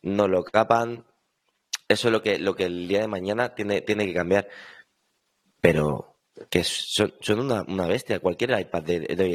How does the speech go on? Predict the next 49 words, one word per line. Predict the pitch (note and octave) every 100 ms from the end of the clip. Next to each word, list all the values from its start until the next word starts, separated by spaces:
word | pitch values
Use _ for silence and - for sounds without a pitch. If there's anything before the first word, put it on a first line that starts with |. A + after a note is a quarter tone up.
| E2
en | E2
día | D#2+
es | E2+
una | D#2+
bestia. | D#2 - D2+ D2+
O |
sea, | E2 D#2
el, | D#2+ -
el | E2 F2
iPad | G#2+ A#2+
más | G2+ E2
básico | D#2 D2+ G2+ F2 - _ _ _ _ _
es | - A2
una | E2+ D2
bestia. | D#2 - - - - _ _ _ _ _ _ _ _
Es | -
que | A2+ B2+
tú | B2 - - - - _ _ _ _
no, | G#2
no | B2 A2+ B2
puedes | C3+
decir, | A#2 - G#2
"Me | G#2+
voy | A#2+
con | B2+ A#2
el | A2+
ordenador | G#2 G2+ G2+ G#2
más | G#2 G#2+ G2+
básico | G#2 G2+ G2+ F#2 E2+ -
a | F2+
hacer | - F2+ -
cuatro | F2+ D#2+
cosas". | E2 A#2+ D2+ - _ _ _ _ _ _ _ _ _ _ _ _ _ _ -
En | F2+
cambio, | G#2+ G2+
me | G2
voy |
con | G#2 G2+
el | G#2
iPad | A2+ F#2+ D2+ -
más | - G#2+ A2+
básico | A2 A#2+ C3+ - F3+
y | E2+
casi, | F2+ -
casi | - F2+ - D#2
te |
lo | C#2+
hace | -
todo. | G2 A2+ -